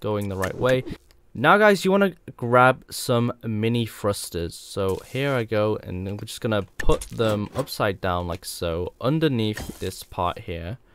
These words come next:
And then I'm just gonna copy some along like so until I'm happy with the amount. Uh, this should be enough for the build right now. And now I'm gonna make sure it's all connected. I'm gonna add a wedge piece on the back.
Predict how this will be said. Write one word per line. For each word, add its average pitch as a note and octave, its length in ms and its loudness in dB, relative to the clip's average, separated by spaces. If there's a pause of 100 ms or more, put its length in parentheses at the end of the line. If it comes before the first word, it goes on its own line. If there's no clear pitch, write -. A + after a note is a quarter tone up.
(540)
And A#2 200 -2
then A#2+ 120 0
I'm A#2+ 160 0
just - 160 -8
gonna A#2+ 200 -4
copy E3 840 0 (200)
some E3+ 340 -2
along G#2 400 2
like G2 200 -4
so C#3+ 300 0
until B2+ 240 -2
I'm G#2 140 -2
happy A#2 320 0
with A2 180 -4
the G#2+ 80 -2
amount. G2+ 440 -2 (540)
Uh, A#2 160 2
this D#3+ 280 2
should G3 220 -2
be G3+ 120 4
enough D3+ 580 6 (120)
for C#3 260 -2
the C3 80 0
build B2 340 6
right A2+ 280 4
now. G#2 420 2 (480)
And B2 100 0
now E3 160 8
I'm G#3 60 4
gonna G3 180 4
make E3 180 4
sure D3 200 6
it's - 80 -4
all C3 240 4
connected. A#2+ 600 0
I'm C#3 60 -6
gonna A2 240 0
add B2+ 180 2
a A#2+ 80 4
wedge B2+ 380 2
piece - 380 0
on C3 140 0
the A#2 60 0
back. F#2+ 600 0